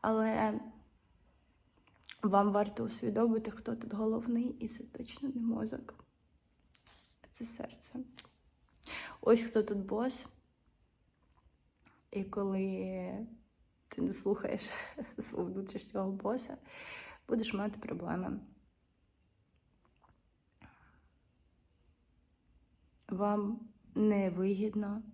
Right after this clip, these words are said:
слухати свої страхи, відкладати на завтра, чекати ідеального моменту. Ідеальний момент тут і зараз.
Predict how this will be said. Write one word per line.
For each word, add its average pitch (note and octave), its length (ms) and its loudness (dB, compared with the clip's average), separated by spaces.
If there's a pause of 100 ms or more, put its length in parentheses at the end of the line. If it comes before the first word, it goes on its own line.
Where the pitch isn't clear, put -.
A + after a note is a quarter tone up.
(1080)
слухати A3+ 460 4
свої F#3+ 380 2
страхи, G3+ 520 -2 (2000)
відкладати G3+ 680 6
на F3 160 2
завтра, G3 440 2
чекати F3 460 2
ідеального F3+ 540 0
моменту. F#3 680 0 (3250)
Ідеальний A#3 380 8
момент A3+ 380 6
тут - 180 -6
і G#3+ 40 -2
зараз. F3+ 520 0